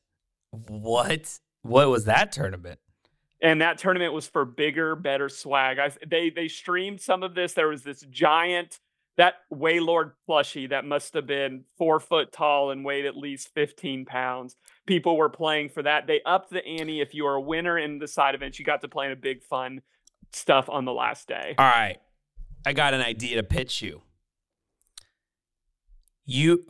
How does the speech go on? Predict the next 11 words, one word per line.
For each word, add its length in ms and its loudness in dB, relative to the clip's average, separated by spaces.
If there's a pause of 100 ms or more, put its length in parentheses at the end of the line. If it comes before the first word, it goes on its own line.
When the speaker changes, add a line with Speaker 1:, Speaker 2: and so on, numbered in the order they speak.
Speaker 1:
Pokemon 560 2
at 80 -4
all 180 4
the 100 -2
regionals, 680 -4 (320)
top 460 4
eight 380 -4
turns 320 2
into 200 -4
top 400 0
ten. 420 -12